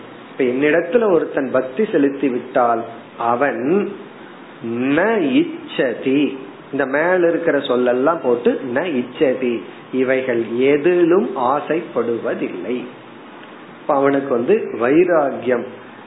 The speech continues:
இகலோக பரலோக போக வஸ்துக்களில் அவனுக்கு வைராகியம் வந்துவிடும். இந்த போக வஸ்துவை விட ரொம்ப பெருசு வந்து பவர், எல்லாத்தையும் கட்டி அட்-, அதாவது வந்து ஆள வேண்டும்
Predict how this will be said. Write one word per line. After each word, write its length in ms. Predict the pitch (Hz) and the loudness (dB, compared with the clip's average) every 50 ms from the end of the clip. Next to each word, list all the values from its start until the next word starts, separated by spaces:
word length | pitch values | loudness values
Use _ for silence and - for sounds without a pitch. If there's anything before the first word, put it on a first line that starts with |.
| - - | -10 -4
இகலோக 880 | 139 135 151 156 151 - 170 170 160 156 156 156 160 156 160 175 202 220 214 - - - | 0 0 2 0 0 0 0 2 4 6 6 6 4 4 4 2 2 0 0 -2 -2 0
பரலோக 800 | 135 127 127 143 151 147 143 143 147 143 147 143 147 208 214 - - - 127 | 2 2 4 2 2 2 2 4 4 4 4 2 2 0 -2 -2 -6 -6 -2
போக 320 | 120 127 147 156 151 165 156 | 2 4 4 4 4 2 2
வஸ்துக்களில் 840 | 123 127 120 - - - 160 139 - - 143 123 123 120 110 104 - - | 2 2 0 0 -2 -2 -4 -4 -2 0 0 0 0 0 -2 -2 -4 -4
அவனுக்கு 520 | - 135 127 120 117 117 - - - 127 | -2 0 0 0 -2 -2 -2 0 2 2
வைராகியம் 600 | 117 135 151 - 139 - - 127 117 107 113 139 170 | 2 2 2 0 -2 -6 -8 -10 -6 -4 -2 -2 -2
வந்துவிடும். 840 | 147 110 101 98 113 139 127 117 107 95 110 120 117 - - - - - - - - - - - - - - - - - - - - - - - - - | -2 -4 -6 -4 -4 -4 -4 -4 -6 -6 -6 -6 -6 -8 -12 -16 -18 -20 -20 -20 -20 -20 -20 -20 -20 -20 -20 -20 -20 -20 -20 -20 -20 -20 -20 -20 -14 -6
இந்த 140 | 117 117 113 | -4 -2 -2
போக 420 | - 113 131 151 175 180 180 185 | 0 2 2 4 4 4 2 2
வஸ்துவை 600 | 165 151 151 151 147 - - - 170 170 165 165 | 2 2 0 0 -2 -6 -2 0 2 4 4 4
விட 200 | 165 170 196 208 | 4 4 4 4
ரொம்ப 260 | 190 175 160 175 180 | 4 2 2 4 2
பெருசு 420 | 165 170 - 160 160 165 160 170 170 | 2 4 2 2 2 2 0 2 2
வந்து 280 | 151 139 143 190 208 | 2 2 2 2 0
பவர், 480 | 202 - - 131 127 143 147 139 - - - | 0 0 0 2 2 2 2 0 -2 -6 -6
எல்லாத்தையும் 640 | 117 120 131 139 143 151 156 151 - 170 160 175 180 | -2 2 2 4 4 2 0 0 0 0 0 0 0
கட்டி 360 | 165 147 123 - - - - - 131 | 0 -2 -4 -6 -6 -8 -8 -4 -2
அட்-, 320 | 127 123 - - - - - - - - - - - - - | -2 -2 -4 -8 -14 -18 -18 -18 -20 -20 -20 -20 -18 -8 -4
அதாவது 500 | 127 131 143 143 147 147 147 143 151 147 | 0 2 4 4 4 4 2 2 2 2
வந்து 260 | 147 151 147 151 175 | 2 0 0 -2 -2
ஆள 420 | - 123 123 131 151 165 175 175 | 0 2 2 4 4 4 4 2
வேண்டும் 520 | 156 131 139 135 131 127 120 147 147 143 | 2 2 0 0 -2 0 2 0 0 0